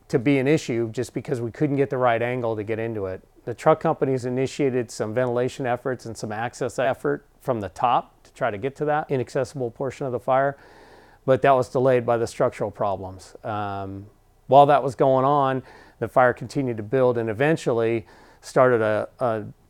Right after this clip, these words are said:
an additional collapse of the roof structure because of the members being compromised. After the fire was knocked down initially, we knew that we were gonna have to get into the garage and overhaul it. Uh, what I ended up ordering early,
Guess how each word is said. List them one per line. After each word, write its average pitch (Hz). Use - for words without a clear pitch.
an 120
additional 131
collapse 123
of 120
the 104
roof 127
structure 110
because 107
of 104
the 101
members 113
being 110
compromised. 90
After 139
the -
fire 180
was 143
knocked 156
down 160
initially, 170
we 131
knew 147
that 147
we 139
were 139
gonna 135
have 131
to 120
get 127
into 127
the 120
garage 120
and 117
overhaul 110
it. 98
Uh, 98
what 135
I 160
ended 160
up 147
ordering 143
early, 151